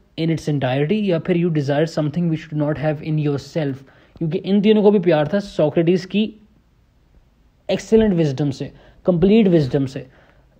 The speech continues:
सोक्रेटिस को oracle of Delphi ने कहा था कि ये wisest man on earth है। अरिस-, ए, सॉरी, ए, सोक्रेटिस का दोस्त, अम, कायरोफोन था, वो जाता है एथेंस से जाता है डेल्फी।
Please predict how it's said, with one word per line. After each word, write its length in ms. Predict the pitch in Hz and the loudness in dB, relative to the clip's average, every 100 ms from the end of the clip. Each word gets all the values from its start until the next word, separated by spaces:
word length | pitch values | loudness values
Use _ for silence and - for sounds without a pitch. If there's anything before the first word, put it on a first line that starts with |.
| - | -10
सोक्रेटिस 560 | 156 175 170 180 202 | -2 0 2 2 2
को 420 | - 202 214 196 - | 2 2 2 0 -2
oracle 360 | 160 165 190 185 | -2 0 0 0
of 60 | 160 | 2
Delphi 280 | 156 185 | 0 0
ने 140 | 185 185 | 0 0
कहा 240 | 156 143 | 0 -2
था 480 | 147 165 180 190 - - - | -2 -2 0 -2 -8 -18 -12
कि 80 | 175 | -6
ये 640 | 165 165 170 175 180 - - _ - | -2 0 2 2 0 -4 -18 _ -12
wisest 680 | 156 147 160 160 175 190 - - _ 165 | -6 0 2 2 2 0 -2 -20 _ -6
man 300 | 156 165 160 | -2 -2 -2
on 80 | 151 | -2
earth 240 | 151 147 | -2 -2
है। 280 | 135 - - _ _ _ _ | -6 -8 -20 _ _ _ _
अरिस-, 300 | 156 165 - | -2 -2 -2
ए, 160 | 175 170 | -4 -2
सॉरी, 360 | 156 175 165 156 | 0 2 2 0
ए, 200 | 156 151 | 0 0
सोक्रेटिस 480 | 160 147 170 185 | -2 -2 0 0
का 100 | 185 | 0
दोस्त, 640 | 160 143 151 - - - - | 0 0 -2 -6 -16 -16 -8
अम, 260 | 147 143 | -4 -4
कायरोफोन 540 | 135 143 151 160 156 147 | -2 0 0 2 0 2
था, 340 | 170 180 - _ _ _ _ _ _ _ | 0 -2 -10 _ _ _ _ _ _ _
वो 140 | 135 151 | -6 -2
जाता 340 | 143 135 165 | 0 0 0
है 200 | 175 175 - - - - - - _ _ _ - | 0 -2 -10 -20 -20 -20 -20 -20 _ _ _ -4
एथेंस 440 | 170 202 208 170 | 0 2 2 0
से 200 | - 185 | -4 -2
जाता 300 | 151 135 135 | 0 0 -2
है 60 | 185 | -2
डेल्फी। 520 | 156 139 123 131 123 | -2 -2 -4 -8 -12